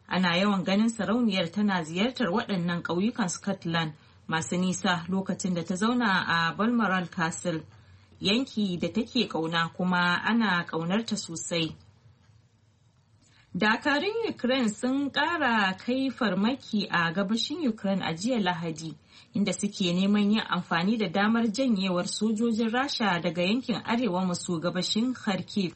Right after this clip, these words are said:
a wani ja da baya wanda watakila ya sauya yanayin rikicin da aka kwashe kusan watanni bakwai ana yi.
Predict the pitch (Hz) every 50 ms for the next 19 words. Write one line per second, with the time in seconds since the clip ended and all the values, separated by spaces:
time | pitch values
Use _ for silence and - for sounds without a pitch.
0 | - - - 180 190 233 285 330 311 254 262 202 175 165 170 156 180 175 175 175
1 | 175 175 170 - - 180 185 185 180 175 170 165 160 170 185 185 - 208 202 -
2 | 233 254 247 240 190 - - - 175 180 - - 247 320 339 320 240 208 185 170
3 | 185 240 294 285 226 208 214 220 202 196 - - 190 - - 202 185 170 175 -
4 | - 196 202 - 190 - - - 220 240 262 277 - - - 220 190 175 170 -
5 | - 202 - 240 254 277 262 220 190 - - 170 165 175 180 185 180 226 254 -
6 | 294 196 - - - 170 175 175 170 165 165 170 175 170 156